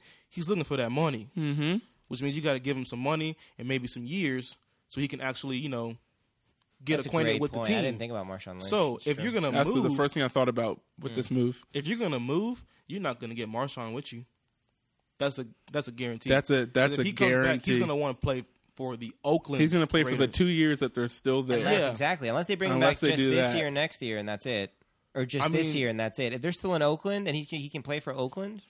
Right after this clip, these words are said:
Speaker 2: But
Speaker 1: I don't
Speaker 2: this
Speaker 1: think
Speaker 2: is
Speaker 1: he wants to be
Speaker 2: definitely
Speaker 1: one and done.
Speaker 2: this definitely
Speaker 3: you
Speaker 2: changes.
Speaker 3: think he would come back for, like, a three-year deal or
Speaker 2: I
Speaker 3: something?
Speaker 2: think he would,
Speaker 1: Yeah.
Speaker 2: yeah.
Speaker 3: Oh, wow.
Speaker 2: 'Cause
Speaker 3: Really?
Speaker 2: he's,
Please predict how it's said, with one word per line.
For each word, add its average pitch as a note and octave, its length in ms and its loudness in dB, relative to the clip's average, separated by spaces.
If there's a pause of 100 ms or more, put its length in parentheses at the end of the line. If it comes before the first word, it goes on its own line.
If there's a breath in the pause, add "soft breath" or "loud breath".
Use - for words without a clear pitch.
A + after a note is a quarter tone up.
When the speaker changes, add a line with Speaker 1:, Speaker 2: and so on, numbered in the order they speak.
(220 soft breath)
Speaker 2:
But E3 80 4
Speaker 1:
I - 20 2
don't A3+ 80 4
Speaker 2:
this F#3 120 6
Speaker 1:
think G#3+ 40 2
Speaker 2:
is F3+ 80 4
Speaker 1:
he - 40 -2
wants D#3 180 6
to D#3+ 40 -8
be D#3+ 60 0
Speaker 2:
definitely D3 180 0
Speaker 1:
one C#3 100 -2
and A#2+ 120 -6
done. A#2+ 340 -6
Speaker 2:
this D#3 280 4
definitely D3 380 2
Speaker 3:
you A2+ 40 -2
Speaker 2:
changes. C4+ 220 2
Speaker 3:
think - 20 -6
he A#3 80 0
would - 80 2
come G3 140 4
back F3+ 160 4
for, G3+ 80 0
like, F3 100 0
a D#3+ 60 -2
three-year E3 320 -2
deal D3+ 220 -4
or - 40 0
Speaker 2:
I D3 60 4
Speaker 3:
something? D3+ 160 4
Speaker 2:
think F#3 100 0
he F#3+ 100 2
would, G#3 100 0
Speaker 1:
Yeah. A#3 100 4
Speaker 2:
yeah. B2 200 2
Speaker 3:
Oh, - 180 -6
wow. D3 380 -6
Speaker 2:
'Cause F3 180 6
Speaker 3:
Really? A3 120 4
Speaker 2:
he's, G#2 140 -4